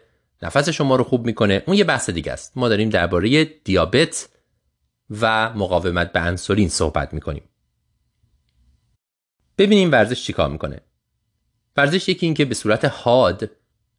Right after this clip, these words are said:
می‌تونه انرژی، مصرف انرژی رو بالا ببره، در نتیجه بدن از این قند و چربی استفاده می‌کنه. برای همین می‌گن در فاصله دو ساعت تا هفتاد و دو ساعت بعد از یه ورزش سنگین کلاً قند خون شما پایین‌تر میفته. این اثر کوتاه مدتشه.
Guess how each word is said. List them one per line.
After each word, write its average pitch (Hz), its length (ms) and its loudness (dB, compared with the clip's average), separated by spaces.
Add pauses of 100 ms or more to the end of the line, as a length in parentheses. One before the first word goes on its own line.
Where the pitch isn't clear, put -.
(160)
می‌تونه 123 680 0 (920)
انرژی، 101 440 2
مصرف 101 380 0
انرژی 90 300 0
رو 101 80 -2
بالا 90 260 2
ببره، 90 380 2
در 143 160 0
نتیجه 120 420 0
بدن 101 560 0
از 92 160 -4
این 104 120 -2
قند 101 340 -2
و 78 100 -4
چربی 92 340 0
استفاده 87 440 -2
می‌کنه. 78 360 -6 (260)
برای 120 160 2
همین 131 200 0
می‌گن 95 280 0
در 87 140 0
فاصله 95 440 0
دو 113 180 0
ساعت 78 380 0
تا 120 120 2
هفتاد 95 400 -4
و 95 40 0
دو 127 120 0
ساعت 73 360 -2 (300)
بعد 95 180 2
از 95 120 0
یه 104 80 2
ورزش 92 340 0
سنگین 110 580 -2 (300)
کلاً 131 320 2
قند 107 220 2
خون 117 200 -4
شما 95 240 -2
پایین‌تر 80 420 -2
میفته. 69 500 -10
این 156 140 2
اثر 120 320 2
کوتاه - 540 -4
مدتشه. 85 680 -6